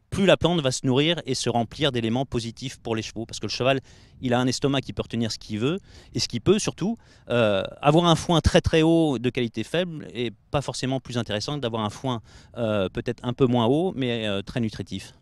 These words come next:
Terre Saine, c'est, c'est une solution innovante qui, qui a été créée il y a cinq ans. C'est un pur jus de lombricompost. Aujourd'hui, euh, à notre connaissance, sur le marché, il n'y en a pas, en tout cas en, en France, certainement pas.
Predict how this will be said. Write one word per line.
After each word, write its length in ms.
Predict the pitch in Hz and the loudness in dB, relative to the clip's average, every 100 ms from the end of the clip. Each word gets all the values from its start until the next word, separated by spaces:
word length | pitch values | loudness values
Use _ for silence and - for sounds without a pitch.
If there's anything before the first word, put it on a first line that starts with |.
| - | -14
Terre 160 | 123 | -10
Saine, 280 | - 147 143 | -6 -4 -4
c'est, 380 | - 110 104 104 | -6 -6 -4 -6
c'est 160 | - 107 | -6 -8
une 100 | 98 | -8
solution 460 | - 104 - 107 | -8 -8 -6 -6
innovante 680 | 113 107 95 110 147 - - - | -4 -4 -2 -4 -6 -12 -20 -14
qui, 800 | 113 101 98 98 95 92 92 92 | -8 -4 -4 -4 -4 -6 -8 -8
qui 80 | |
a 60 | 101 | -8
été 100 | 104 | -8
créée 220 | - 104 | -8 -8
il 40 | 95 | -6
y 40 | |
a 40 | |
cinq 280 | 85 107 95 | -6 -8 -6
ans. 240 | 117 135 170 _ _ _ - | -8 -8 -12 _ _ _ -12
C'est 140 | - | -4
un 100 | 123 | -2
pur 240 | 117 - 156 | -2 0 0
jus 140 | 123 | 0
de 60 | 139 | -2
lombricompost. 760 | 127 120 110 101 131 165 - - | -2 -2 -4 -2 -4 -4 -10 -6
Aujourd'hui, 600 | 110 110 113 123 143 131 | -2 -2 -2 -6 -4 -2
euh, 400 | 101 98 95 82 - | 0 -2 -4 -6 -10
à 120 | 107 | -8
notre 140 | 117 - | -8 -4
connaissance, 380 | 117 117 135 | -4 -2 -4
sur 160 | - 120 | -2 0
le 80 | 113 | 0
marché, 680 | 113 - 131 123 120 110 - | -2 -2 0 0 0 -4 -8
il 500 | 92 110 104 107 113 | -16 -16 -14 -14 -8
n'y 80 | 113 | -4
en 100 | 104 | -2
a 60 | 90 | -2
pas, 120 | 127 | -4
en 80 | 147 | -4
tout 100 | - | -4
cas 80 | |
en, 240 | 104 95 85 | -4 -4 -6
en 120 | 107 | -8
France, 320 | 104 120 117 | -8 -6 -6
certainement 480 | - 120 110 104 104 | -8 -10 -8 -6 -4
pas. 220 | 120 143 | -2 -2